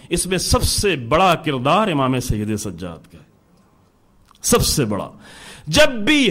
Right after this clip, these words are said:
حق کے لیے کوئی بھی قدم اٹھایا جائے تو وہاں پر کوئی نہ کوئی کردار امام سید سجاد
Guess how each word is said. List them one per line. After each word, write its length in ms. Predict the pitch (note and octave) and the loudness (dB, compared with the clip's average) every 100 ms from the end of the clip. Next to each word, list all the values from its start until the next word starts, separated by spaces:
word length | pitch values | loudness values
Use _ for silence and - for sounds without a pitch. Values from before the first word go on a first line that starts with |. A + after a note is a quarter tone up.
| C3+ | 4
حق 300 | C#4+ C#4 - | 2 0 -2
کے 100 | C#4 | 0
لیے 240 | C4+ C#4 C#4 - - | 2 4 4 4 2
کوئی 380 | D#4+ G4 G4 | 6 8 8
بھی 280 | E4 E4 D#4 | 6 4 4
قدم 320 | C#4 C4 C#4 | 2 4 6
اٹھایا 400 | B3 A#3 A#3 A#3 | 6 6 6 6
جائے 440 | G#3 G#3 A3+ G#3+ F3 - - - | 6 6 6 4 0 -4 -14 -4
تو 100 | F#3 | 2
وہاں 160 | F#3+ | 2
پر 160 | F3+ F3+ | 2 -2
کوئی 380 | F3 B3 B3+ A3+ | 0 2 4 2
نہ 80 | G3+ G3 | 0 2
کوئی 200 | G3+ F#3+ | 2 4
کردار 420 | F3+ D#3 F3+ F3 | 2 2 2 4
امام 300 | D#3 D#3 C#3+ | 2 2 0
سید 300 | C#3+ C3+ C3+ | -2 -2 -2
سجاد 420 | B2+ A2 B2 B2+ | -2 -2 0 0